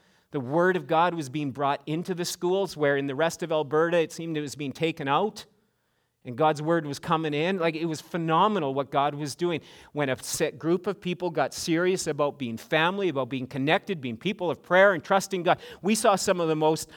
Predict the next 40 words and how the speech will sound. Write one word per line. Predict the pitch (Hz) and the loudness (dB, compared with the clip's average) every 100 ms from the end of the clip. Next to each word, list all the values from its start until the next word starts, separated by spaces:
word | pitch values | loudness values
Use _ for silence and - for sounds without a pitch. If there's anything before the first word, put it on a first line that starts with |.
| - | -20
hard-hearted | - 180 196 226 170 185 196 185 170 | 0 8 8 8 6 6 6 2 -2
people | - 226 - 151 | -2 -4 0 -2
come | - 180 | 2 0
to | 185 190 | 0 0
know | 185 175 | 0 0
Christ. | - 202 185 - | 2 2 2 -2
Those | 160 - | -4 -4
people | 240 233 226 202 - - - | -4 0 0 0 -2 -12 -2
who | |
you | 208 185 | 2 8
all | 196 254 | 12 12
have | 220 214 | 12 8
on | 190 | 6
your | 170 | 2
list. | 165 131 | 2 6
How | 226 254 | 8 8
many | 254 240 | 6 4
of | |
us | 220 | 4
have | 214 208 185 | 6 4 4
those | 196 | -6
people | - 226 196 190 | -4 -2 0 2
in | |
our | 175 | 4
lives | 175 175 175 | 8 8 6
that | 175 | 2
it's | 165 - | 0 -2
just | 175 - | -4 0
like, | 160 - - - | 0 -2 -16 6
"That | 156 233 - | 10 10 8
person | 208 196 202 | 2 2 0
is | 156 151 | -2 -2
so | - 208 233 | 2 6 6
far | 220 202 | 8 8
from | - 180 | 6 0
God, | 160 151 151 | 6 6 6
there | 175 165 | 2 2
is | 160 127 | 0 2
no | 170 247 | 8 8
hope | 226 185 180 - | 8 4 2 0